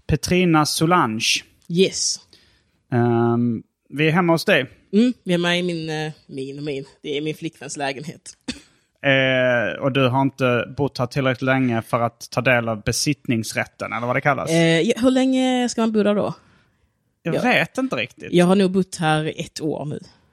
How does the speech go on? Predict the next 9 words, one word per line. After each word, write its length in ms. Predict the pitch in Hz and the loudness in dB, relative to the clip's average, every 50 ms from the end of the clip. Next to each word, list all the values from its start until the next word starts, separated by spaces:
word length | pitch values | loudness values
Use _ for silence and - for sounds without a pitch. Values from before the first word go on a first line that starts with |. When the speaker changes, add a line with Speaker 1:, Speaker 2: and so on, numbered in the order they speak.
| _ _ | _ _
Speaker 1:
Ja, 400 | - 147 151 156 160 165 180 196 156 - _ _ - | -4 0 4 4 4 4 4 2 -2 -6 _ _ -6
det 80 | 165 156 | -6 -4
kan 240 | - - 196 151 139 | -2 0 0 2 2
hända 360 | 151 190 190 185 160 151 143 | 2 0 0 2 2 2 2
att 140 | 143 - - | 2 2 0
du, 440 | 151 143 139 131 131 131 127 127 | 0 0 2 2 2 2 2 2
eh, 200 | 127 127 127 127 | 4 4 4 2
Speaker 2:
<laughs> 800 | 127 117 - - - 170 160 160 170 - - - - - - 170 | 2 0 -4 -8 -2 2 2 2 2 0 -6 -16 -6 0 0 0
Speaker 1:
att 80 | 127 123 | 0 0